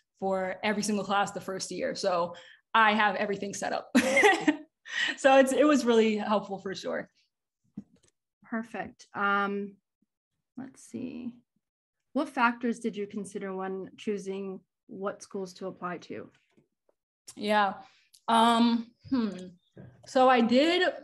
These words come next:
Speaker 1: apply to a good amount of schools. Um, trying to think back. I would say that location was really big for me for sure. Um, I am from Long Island by New York City,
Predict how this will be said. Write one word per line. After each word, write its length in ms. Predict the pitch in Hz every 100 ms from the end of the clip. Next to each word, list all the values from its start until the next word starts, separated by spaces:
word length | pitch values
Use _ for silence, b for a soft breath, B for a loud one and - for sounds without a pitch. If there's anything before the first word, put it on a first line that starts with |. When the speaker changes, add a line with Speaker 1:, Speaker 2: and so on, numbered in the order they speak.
| _ _ _ _ _
Speaker 1:
apply 340 | 240 240 240 226
to 120 | 233
a 60 | 214
good 200 | 202 214
amount 280 | 220 214 208
of 60 |
schools. 840 | 208 - 190 190 190 190 202 226 - b b _
Um, 680 | - 202 196 196 196 196 190 - _ _ _ _ _ _ _ _ _
trying 180 | - 240
to 60 | 226
think 200 | 196 196
back. 380 | - - - - _ _ _ _ _ _ _ _ _ -
I 120 | 302
would 180 | 427 440
say 720 | - 254 247 240 233 240 240 240 B _ 180
that 520 | 226 226 220 214 190 - _
location 680 | 208 233 233 226 226 254 220
was 280 | 196 196 202
really 140 | 214
big 200 | 208 214
for 100 | 214
me 160 | 214 208
for 160 | 208
sure. 540 | 185 - 185 196 196 202
Um, 320 | 196 190 185 -
I 140 | 208
am 300 | 208 208 202
from 240 | 208 202
Long 120 | 202 202
Island 580 | 196 196 196 196 196
by 180 | 196 196
New 100 | 196
York 180 | 196 196
City, 440 | - 190 190 185